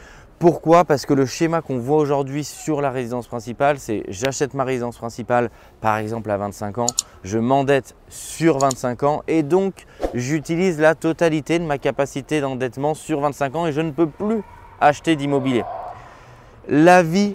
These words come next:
est conçue comme telle à peu près pour tout le monde, que votre situation personnelle va évoluer. Vous allez vous marier, vous allez avoir des enfants, vous allez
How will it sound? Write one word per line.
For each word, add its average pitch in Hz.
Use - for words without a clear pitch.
est 151
conçue 151
comme 127
telle 151
à 107
peu 120
près 127
pour 110
tout 147
le 156
monde, 190
que 135
votre 120
situation 139
personnelle 156
va 143
évoluer. 160
Vous 107
allez 101
vous 98
marier, 143
vous 104
allez 98
avoir 98
des 98
enfants, 143
vous 107
allez 113